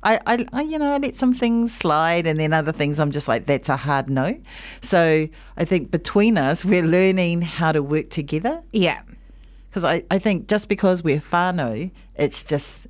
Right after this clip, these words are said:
Speaker 1: easy. But, you know, there's the professional space, and then there's how we are as a mum and her children,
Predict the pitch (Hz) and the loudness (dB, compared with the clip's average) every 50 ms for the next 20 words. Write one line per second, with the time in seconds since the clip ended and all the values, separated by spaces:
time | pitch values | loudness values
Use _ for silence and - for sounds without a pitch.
0 | - - - 165 170 170 165 151 131 - 139 120 - 127 160 156 160 160 151 143 | -8 -2 0 0 0 0 -2 -2 -2 0 -2 -2 -2 -2 -2 -2 0 0 0 0
1 | 143 143 143 - - - - - 160 156 143 143 - - 143 143 - 165 143 - | 0 -2 -6 -10 -20 -16 -2 2 2 2 2 0 -2 -4 -4 -2 -2 -6 -6 -2
2 | - 180 185 - - 202 196 196 202 202 202 - - - 214 277 320 311 - - | -2 -2 -2 0 0 0 2 2 2 0 -2 -4 -4 -4 -4 -4 -4 -6 -8 -10
3 | - - - - - - - - 143 147 147 147 147 147 151 147 143 139 139 135 | -12 -14 -18 -20 -20 -10 -6 -4 -2 0 0 0 0 0 0 0 0 0 0 -2
4 | - - - - - - 160 160 151 147 143 143 143 143 143 139 139 135 131 - | -6 -12 -16 -20 -10 -2 0 0 0 2 0 0 0 0 0 2 2 0 0 -2
5 | - - 131 127 131 123 123 123 131 131 131 135 131 135 135 135 135 147 - - | -2 -4 -4 -2 0 0 0 0 0 0 0 0 0 0 -2 -2 -4 -6 -10 -14
6 | - - - - - - - - 131 131 120 - - 220 220 - 143 113 120 127 | -20 -20 -20 -20 -20 -8 -6 -2 -2 -2 -2 -2 -2 -2 -2 0 0 -2 0 0
7 | 180 208 202 | -2 -4 -6